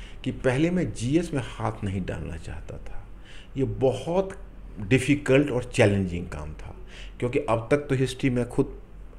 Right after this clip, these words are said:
मतलब, अ, पढ़ाता था, तो मैं आज तक थर्टी ईयर्स में एक टॉपिक के लिए मैं किसी और टीचर को नहीं जोड़ा और ना आज जोड़ पाऊँगा।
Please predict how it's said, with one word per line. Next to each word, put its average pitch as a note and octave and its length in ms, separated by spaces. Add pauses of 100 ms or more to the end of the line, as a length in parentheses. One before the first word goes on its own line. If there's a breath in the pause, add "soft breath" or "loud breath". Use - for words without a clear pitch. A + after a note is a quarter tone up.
(280 soft breath)
मतलब, G2 420
अ, F#2 920
पढ़ाता A2 360
था, B2 60
तो A#2 140
मैं G#2 300 (200)
आज G2+ 140
तक - 320 (680)
थर्टी A#2+ 260
ईयर्स A2+ 280
में F#2+ 220 (440 loud breath)
एक G3 260
टॉपिक E3 300
के D#3+ 120
लिए D#3 140
मैं D3 160
किसी D3 220
और C3+ 240
टीचर G#2+ 240
को G2 160
नहीं F2+ 280
जोड़ा - 400 (280 loud breath)
और A#2 60
ना C#3 140
आज A#2+ 300
जोड़ G#2+ 260
पाऊँगा। E2+ 480